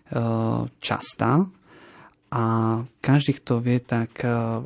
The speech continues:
respektíve v rámci gréckokatolíkov sa vie, že liturgický rok im začína takzvaným indiktom prvého septembra. A zase naproti tomu, pre-, napríklad ten sch-, e, liturgické, tie liturgické kalendáre z roku tisíc sedemdesiat,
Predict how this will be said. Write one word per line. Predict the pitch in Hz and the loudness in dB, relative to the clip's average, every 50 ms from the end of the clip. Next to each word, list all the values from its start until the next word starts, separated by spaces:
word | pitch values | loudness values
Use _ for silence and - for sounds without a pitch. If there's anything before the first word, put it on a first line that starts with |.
| - - - | -10 -16 -18
respektíve | 143 - - - 123 - - 123 117 | -16 -14 -10 -10 -8 -2 0 2 2
v | 117 120 | 2 0
rámci | 123 - - | -2 -2 -4
gréckokatolíkov | - 120 117 - - 127 - 120 - - 127 127 - - - 117 | -4 -4 -4 -4 -6 -6 -6 -6 -4 -2 -4 -4 -4 -6 -8 -8
sa | - - 117 120 | -6 -6 -6 -6
vie, | 127 117 117 120 | -4 -2 -2 -2
že | 120 120 123 113 117 - - - - - _ - | -2 -2 -4 -4 -4 -6 -10 -20 -20 -20 _ -8
liturgický | 131 123 - 139 135 135 143 - - - 127 | -6 0 0 0 0 0 -4 -8 -6 -2 -2
rok | 131 127 131 | 0 2 2
im | 120 117 | 0 0
začína | - - - - - 131 117 113 | 0 -6 -8 0 0 2 2 0
takzvaným | - 113 113 - 131 123 123 120 117 | -2 -4 -4 -2 0 2 2 2 0
indiktom | 131 117 117 117 - - - - 131 135 147 | -2 -4 -6 -6 -8 -10 -4 0 2 2 2
prvého | 147 - 127 127 120 127 131 | 2 0 -4 -6 -6 -6 -6
septembra. | - - - - - 110 113 110 120 120 143 160 - _ _ _ _ _ - - - - - _ _ - | -8 -10 -12 -10 -10 -8 -8 -4 -2 0 -2 -2 -2 _ _ _ _ _ -20 -20 -20 -20 -20 _ _ -10
A | - 135 113 107 110 107 107 107 107 110 - - - - | -6 -4 -4 -2 -2 -2 -2 -2 -4 -4 -8 -10 -14 -8
zase | - 127 - - 135 123 117 117 - - - | -8 -6 -4 -2 0 0 0 -2 -4 -6 -4
naproti | 127 120 117 117 113 _ _ - 131 127 - 151 - | -4 -2 -2 -4 -6 _ _ -10 -10 -8 -8 -10 -4
tomu, | - 117 113 110 123 156 175 175 - - - - - _ _ | -4 -2 0 2 4 4 4 2 0 -12 -20 -20 -20 _ _
pre-, | - - 120 - | -4 -4 -4 -2
napríklad | 147 113 - - - - 123 117 - | -4 -4 -4 -6 -2 -2 -4 -4 -2
ten | - 117 113 - | -4 -4 -4 -4
sch-, | - - - - - | -8 -14 -14 -10 -8
e, | 123 123 120 117 117 120 117 117 113 117 156 156 _ _ _ _ _ _ _ - 160 151 180 170 | -6 -4 -4 -4 -4 -4 -4 -4 -4 -6 -8 -12 _ _ _ _ _ _ _ -20 -18 -14 -10 -8
liturgické, | 135 123 - 131 127 127 131 - - - - 127 117 117 | -6 -2 0 0 0 0 -2 -4 -6 -4 -2 -2 -2 -2
tie | - 123 | -2 -2
liturgické | 127 127 - 143 139 143 - - 135 | -2 0 -2 -2 -2 -4 -2 -4 -4
kalendáre | - - 120 113 113 113 127 123 120 | -2 -2 -2 0 0 0 0 0 0
z | 127 120 | -2 -4
roku | - 120 | -6 -4
tisíc | - 131 127 - 127 | -6 -6 -4 -4 -4
sedemdesiat, | - - 123 120 123 123 127 123 - - 127 117 117 113 - | -2 -2 -2 0 0 0 -2 -4 -4 -4 -4 -4 -4 -6 -8